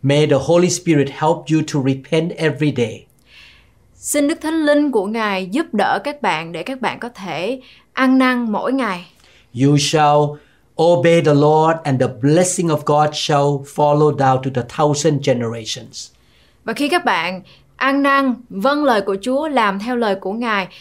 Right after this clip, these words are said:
Speaker 2: thì phước hạnh và sự thương xót của Chúa sẽ đi theo không những đời sống của các bạn thôi, nhưng mà còn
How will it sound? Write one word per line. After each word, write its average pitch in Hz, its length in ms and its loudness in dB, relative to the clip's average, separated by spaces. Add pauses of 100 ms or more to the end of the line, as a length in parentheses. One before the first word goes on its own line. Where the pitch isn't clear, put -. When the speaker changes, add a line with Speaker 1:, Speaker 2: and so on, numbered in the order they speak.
Speaker 2:
thì 214 140 0 (160)
phước 381 300 0
hạnh 185 420 -4
và 185 100 -6
sự 180 260 -8
thương 277 240 0
xót 294 260 -2
của 196 180 -2
Chúa 277 280 -2
sẽ 196 180 -6
đi 240 200 -4
theo 240 320 -6 (200)
không 302 220 -2
những 233 320 0
đời 247 180 0
sống 254 300 0
của 226 80 -4
các 285 180 -8
bạn 180 240 -4
thôi, 269 380 0 (240)
nhưng 254 180 2
mà 220 120 -2
còn 190 420 0